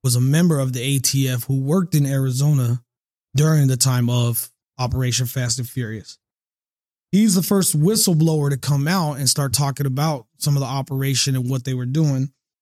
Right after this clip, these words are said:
And the reason why he decided to come out was because on, uh, December of twenty ten, there was a Border Patrol agent in Arizona by the name of Brian Terry that was murdered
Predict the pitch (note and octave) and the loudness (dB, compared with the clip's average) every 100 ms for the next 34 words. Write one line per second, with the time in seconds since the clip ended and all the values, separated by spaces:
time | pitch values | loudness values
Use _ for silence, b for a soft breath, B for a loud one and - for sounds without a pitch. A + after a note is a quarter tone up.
0 | _ _ D3+ D#3 D#3 D#3+ D#3 E3 A3 A#3+ | _ _ -2 0 2 2 0 2 2 2
1 | G#3+ A3 E3+ F3+ G#3 F#3 D3 C#3+ C#3 _ | 2 0 0 0 -2 -2 -2 -2 -4 _
2 | _ _ _ _ _ _ E3 D3+ - D3+ | _ _ _ _ _ _ 0 2 0 0
3 | C#3+ C#3 - D3 C#3 E3+ D3 C#3 - _ | -4 -4 -2 0 2 0 -2 -6 -12 _
4 | _ _ _ _ C#3+ C#3 D3+ - D#3 C#3+ | _ _ _ _ -2 0 0 0 0 0
5 | - - - - C#3+ C#3 C3+ C3 C3+ - | 0 -2 -8 -6 -2 -2 -2 -4 0 0
6 | F#3 F#3+ F#3 F#3 D3 C3+ - F3 D3+ B2+ | 2 2 2 0 -2 -4 -2 0 0 2
7 | G3 A#3 D#3+ D#3 _ _ _ _ D3 D3 | 0 2 0 0 _ _ _ _ -2 0
8 | C3 B2+ F#3 A3 E3 D3+ E3 D3 C3 C#3+ | 0 0 0 0 -2 -4 -2 -2 -2 -2
9 | C#3+ C3 C3+ - E3+ C#3+ C#3+ C3+ C3+ C3+ | 0 0 0 -4 -4 -2 0 0 0 0
10 | C3 C3 B2+ C3+ C3+ C3 C3 B2+ B2 - | 0 -2 0 0 0 0 -2 -2 -4 -6
11 | _ _ - C3+ C#3+ F3+ G3 D3 G3 A3+ | _ _ -4 -2 0 2 2 2 0 0
12 | D3+ B2+ A#2 _ _ _ _ _ _ C3 | 0 -2 -4 _ _ _ _ _ _ -4
13 | C3 B2 B2+ C#3+ F3+ G#3 D3+ C3+ C3+ | -2 0 2 2 2 0 0 0 -2